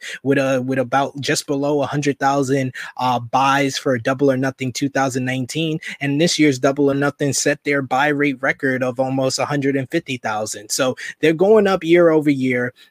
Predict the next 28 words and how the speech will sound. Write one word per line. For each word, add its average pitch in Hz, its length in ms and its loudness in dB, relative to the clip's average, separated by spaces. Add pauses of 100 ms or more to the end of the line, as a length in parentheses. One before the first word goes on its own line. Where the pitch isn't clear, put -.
They're 143 180 2
producing 156 580 2
more 151 180 2
of 131 100 -2
a 127 100 -2
T 160 260 -4
V 151 200 -4
company 139 480 -4
that 127 260 -4
builds 135 380 2
to 123 200 -2
four 156 380 2
big 147 260 -2
pay-per-views 131 580 -2
for 131 200 -4
the 120 100 -2
year. 120 380 -2 (220)
That's - 220 0
not 185 260 0
really 175 400 2
asking 160 640 -2
for 151 240 -6
too - 240 -4
much, 151 400 0
in 131 80 -4
my 123 200 -2
opinion, 117 540 -6
because 123 460 -2